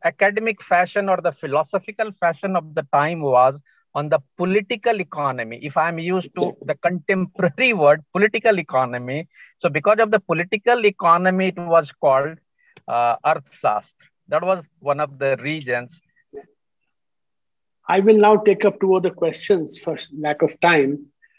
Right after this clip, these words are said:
Speaker 2: Is that, uh, one, you know, very good point has been raised by Komal Khandelwal.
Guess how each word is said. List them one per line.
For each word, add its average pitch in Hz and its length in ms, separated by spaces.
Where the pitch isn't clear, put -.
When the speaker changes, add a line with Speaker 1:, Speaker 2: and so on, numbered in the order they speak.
Speaker 2:
Is 160 200
that, 165 280
uh, 156 180
one, 202 320
you 208 60
know, 226 160
very 214 240
good 208 180
point 190 260
has 185 120
been 175 140
raised 170 200
by 160 180
Komal 156 460
Khandelwal. 151 840